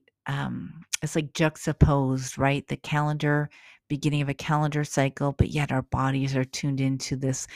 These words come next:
cycle of winter. So I'm feeling really called to the cycle of winter, to the medicine of the, the solstice, and being present to the, the depths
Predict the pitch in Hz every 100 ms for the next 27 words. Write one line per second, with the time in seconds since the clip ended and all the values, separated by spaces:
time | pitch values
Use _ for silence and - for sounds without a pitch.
0 | - - - 139 - 139 131 131 131 139
1 | - 123 135 - 156 147 - - - -
2 | 185 185 233 220 190 151 165 165 - -
3 | 139 139 131 - 147 131 123 - 135 135
4 | 131 123 - 123 131 135 131 131 120 120
5 | 120 131 - - - - - 156 143 139
6 | 131 127 143 143 147 147 135 135 131 123
7 | - 139 - 151 151 - - 117 135 -
8 | - - 143 131 123 123 123 127 - _
9 | _ _ _ _ _ _ - - 139 165
10 | 147 - 139 135 139 - - - - 143
11 | 135 131 135 131 - - - _ - 147
12 | 143 131 127 117 - - 135 135 156 147
13 | - - - -